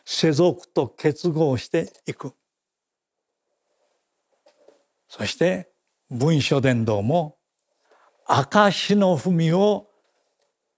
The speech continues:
販売するのではなくて、他の本を出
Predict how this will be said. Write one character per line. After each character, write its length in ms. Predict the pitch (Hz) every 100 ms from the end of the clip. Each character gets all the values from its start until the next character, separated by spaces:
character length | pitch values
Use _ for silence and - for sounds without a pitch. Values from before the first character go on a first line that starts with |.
| _ - -
販 300 | - 160 143
売 200 | 143 107
す 140 | -
る 80 | 135
の 180 | 123 117
で 80 | 113
は 40 |
な 140 | 110
く 100 | 107
て、 320 | _ 185 185 185 _ _ _
他 380 | _ - 135 120
の 140 | 117 104
本 280 | 123 120
を 60 | 139
出 200 | - 120